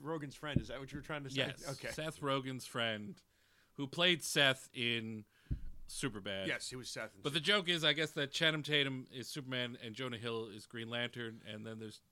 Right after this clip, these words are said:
Speaker 2: they sort of play off each other in this movie
Speaker 1: Twenty-one Jump
Speaker 2: and the
Speaker 1: Street
Speaker 2: first
Speaker 1: stuff, yeah,
Speaker 2: movie,
Speaker 1: yeah.
Speaker 2: and it's like, a, and it's the same writers who did Twenty-one Jump Street.
Speaker 1: Yes,
Speaker 2: They did,
Speaker 1: okay,
Speaker 2: yeah.
Speaker 1: there we go.
Speaker 2: Um, it all ties together.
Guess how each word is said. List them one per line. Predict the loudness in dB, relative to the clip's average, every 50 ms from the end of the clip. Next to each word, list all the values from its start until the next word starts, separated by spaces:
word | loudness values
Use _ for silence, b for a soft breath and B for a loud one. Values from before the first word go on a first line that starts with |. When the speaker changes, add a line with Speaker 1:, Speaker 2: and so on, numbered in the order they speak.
| _ _ -10
Speaker 2:
they | -10 -8
sort | -8 -8 -8 -10
of | -8
play | -6 -2 0 2 2
off | 2 0 0 -4
each | -8 -4
other | -4 -2 -2 -4 -4
in | -6
this | -8 -8 -8 -8
movie | -10 -8 -6 -4 -2
Speaker 1:
Twenty-one | 0 0 0 0 -2
Jump | -2 -2 -2
Speaker 2:
and | -2
the | -2
Speaker 1:
Street | -2 0
Speaker 2:
first | 0 2 0 0
Speaker 1:
stuff, | 0 -2
yeah, | -2
Speaker 2:
movie, | 0 2
Speaker 1:
yeah. | 0 0
Speaker 2:
and | 0
it's | -4 -6 -8
like, | -8 -8
a, | -10 -16 _ _ -20 -20 -20 _ _ -20 -20 -10 -8
and | -6 -6 -6
it's | -6 -8
the | -8 -8
same | 0 4 4 4 4 4
writers | 4 4 4 4 2 0 -2
who | -6
did | -8 -6 -8 -8 -8
Twenty-one | -6 -6 -6 -4 -4 -4 -6 -6 -8 -12 _ -10 -6
Jump | -4 -4 -4 -4
Street. | -8 -6 -6 -6 -6 0
Speaker 1:
Yes, | 0 2 2 2 -2 -4 -8
Speaker 2:
They | -8 -8
did, | -8
Speaker 1:
okay, | -8 -8
Speaker 2:
yeah. | -8 -8
Speaker 1:
there | -8 -8
we | -10 -10
go. | -12 -16 -16 -18 -20 -20 -20 -20 _ _ -10 -6
Speaker 2:
Um, | -4 -4 -4 -6 -8 -10 -12 -14 -18 _ _ -20 -20 -20 _ -20 -20 -20 -20 -20 -20 _ -20 B B B B B B B B B -10
it | -4 -2
all | -2 -2
ties | 0 0 0 0 0 0 -4
together. | -4 -4 -4 -4